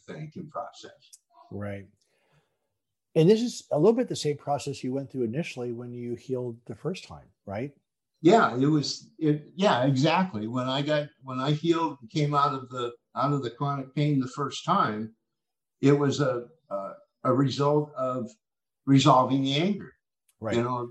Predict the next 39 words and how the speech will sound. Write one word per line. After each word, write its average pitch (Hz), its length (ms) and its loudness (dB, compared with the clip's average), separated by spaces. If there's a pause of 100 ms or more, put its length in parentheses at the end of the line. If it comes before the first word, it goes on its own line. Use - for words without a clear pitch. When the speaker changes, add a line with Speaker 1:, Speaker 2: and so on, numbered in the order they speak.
Speaker 1:
of, 117 200 -6 (200)
of 113 180 -8 (140)
facing 113 440 0
it 147 200 -4
and, 113 300 -12 (160)
and 110 280 -10
saying, 117 440 -8 (120)
"Yeah, 123 220 -2
I, 120 340 -2
I'm, 135 300 -6
I'm 127 140 -10
finished 147 400 -4
with 104 160 -8
this," 107 320 -8
and 113 180 -8 (380)
should 214 240 4
have 175 80 2
been 147 180 2
finished 143 340 -6
with 143 200 -2
it 147 120 -2 (120)
a 120 60 -6
long 127 340 4
time 139 240 -4
ago, 110 280 -6
but 110 120 -6
I, 110 180 -8 (100)
I'm 113 200 -6
done 113 240 -2
now. 95 160 -16 (420)
Speaker 2:
Yeah, 117 260 2
life 117 300 -2
is, 104 200 -8 (120)
is 110 240 -4
what 107 140 0
it 95 100 -6
is, 92 220 -10
isn't 95 200 -18
it? 92 120 -20